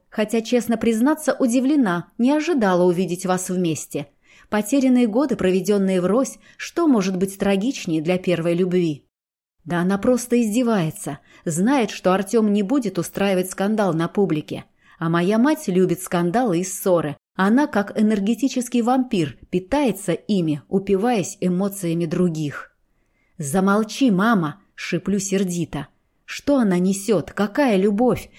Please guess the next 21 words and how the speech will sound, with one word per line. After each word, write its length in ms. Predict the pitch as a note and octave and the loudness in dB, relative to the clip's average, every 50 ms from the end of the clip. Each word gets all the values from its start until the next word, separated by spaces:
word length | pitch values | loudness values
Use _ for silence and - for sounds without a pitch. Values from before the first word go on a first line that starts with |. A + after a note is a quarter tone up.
| - - - | -18 -8 -6
Зачем 520 | F#3 D3+ F#3+ G3+ F#3+ - - D4+ D4+ B3 | -2 0 0 -2 -2 -2 -2 0 0 2
ворошить 600 | F#3+ F3 E3+ F3+ F#3 F3 - B3 A#3 - - - - | 2 2 0 0 0 -2 -2 -4 -4 -4 -6 -6 -2
то, 140 | - C4+ C4 | 0 0 0
что 200 | - - - D#3 | -2 -2 -4 -2
давно 380 | - F3 F3 F3 G3 A3+ B3 | -2 -2 -2 -2 -2 -2 -2
все 240 | A#3+ - - - F3+ | -4 -4 -4 -4 -4
схоронили?» 800 | F3+ - - - F3+ F3+ F#3 F#3 F#3 G3 G3 F#3 D#3+ D3 A2 - - _ _ _ _ _ _ _ _ _ _ _ - | -4 -6 -6 -4 -2 -2 -2 -2 -2 -2 -2 -2 -2 -4 -6 -8 -14 _ _ _ _ _ _ _ _ _ _ _ -6
Артем 500 | F3+ E3+ F3+ F3+ - - C#4+ C#4+ A#3+ F3+ | -4 -4 -4 -4 -2 0 2 2 2 2
рядом 340 | F3 F#3+ A3+ F#3 F#3 F3 | 2 2 2 0 0 0
вытягивается 720 | D#3+ E3 E3+ - - B3+ C4 A3 G3 E3 E3 D#3+ - - E3 | 0 -2 -4 -2 0 0 0 2 0 0 0 -2 -2 -4 -4
по 160 | - E3+ E3+ | -2 -2 -2
струнке, 580 | E3 - - - B3 C#4+ C#4 A#3+ - - D3+ - _ _ - | -2 -4 -2 0 2 2 2 0 0 -4 -8 -8 _ _ -4
несмотря 520 | F#3 F#3+ G3 G3 G3+ G3 G3 G#3 A3+ A3 | -2 -2 -2 0 0 0 2 2 2 2
на 140 | G#3+ G#3 G#3 | 2 2 0
то, 180 | G#3+ - C#4 C#4 | 0 0 -2 -2
что 240 | - - - F3+ | -2 -2 -2 0
нас 240 | F3+ G3+ B3 C4+ C4 | 0 0 0 0 -2
теперь 440 | - - F3+ - - D#3+ D3+ - - | -4 -6 -6 -2 0 -2 -2 -2 -6
разделяет 600 | - F#3 F3+ D#3+ D3+ E3 G3+ A3 A#3+ A#3+ A3+ A3+ | -4 -4 -4 -2 -2 0 0 2 2 0 0 0
незначительное 720 | G#3+ G#3 G3 F#3+ G3+ G3+ G3+ G#3+ A3 A3 - G#3 G3+ G3+ G3+ | -2 -2 -2 -2 -4 -4 -4 -6 -6 -4 -4 -2 -2 -2 -2
расстояние. 800 | G3+ G#3 G3 - - G#3 G#3+ G3+ G3 F#3+ F3 D#3 D3 C#3+ C3+ - | -2 -4 -4 -4 -2 -2 0 2 2 0 0 0 -2 -4 -4 -8